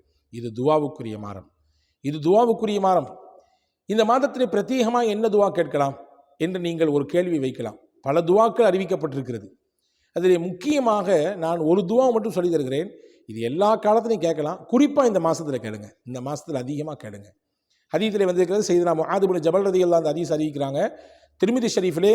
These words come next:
முஸ்னத் அஹமதிலே இந்த ஹதீஸ் பதிவாக இருக்கிறது. ஸல்லல்லாஹு அலைஹி வஸல்லம் பற்றி சையதுனா முஆது பின் ஜபல் ரலியல்லாஹு சொல்றாங்க, "ரசூலுல்லாஹ் ஒரு நாள் எங்களோட இருந்தாங்க, திடீர்னு அவங்க காணோம், நாங்க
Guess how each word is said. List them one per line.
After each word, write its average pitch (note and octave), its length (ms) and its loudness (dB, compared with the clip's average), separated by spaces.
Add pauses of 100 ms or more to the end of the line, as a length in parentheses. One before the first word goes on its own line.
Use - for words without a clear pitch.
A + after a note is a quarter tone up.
(100)
முஸ்னத் G3 360 2
அஹமதிலே G3 360 2
இந்த G3 240 4
ஹதீஸ் E3+ 180 -2
பதிவாக D#3 280 2
இருக்கிறது. A2 340 -8 (760)
ஸல்லல்லாஹு B3+ 360 4
அலைஹி A3 220 2
வஸல்லம் F#3+ 280 2
பற்றி F3 200 -4
சையதுனா F3+ 280 0
முஆது E3 320 0
பின் D#3+ 140 -4
ஜபல் D3+ 160 -2
ரலியல்லாஹு D3 420 -4
சொல்றாங்க, C#3+ 320 -6
"ரசூலுல்லாஹ் D#3+ 500 -4
ஒரு B2+ 120 -6
நாள் C#3+ 180 -6
எங்களோட C3 360 -6
இருந்தாங்க, C3 500 -8
திடீர்னு C#3 340 -8
அவங்க B2 400 -8
காணோம், A#2+ 380 -10
நாங்க A#2+ 320 -12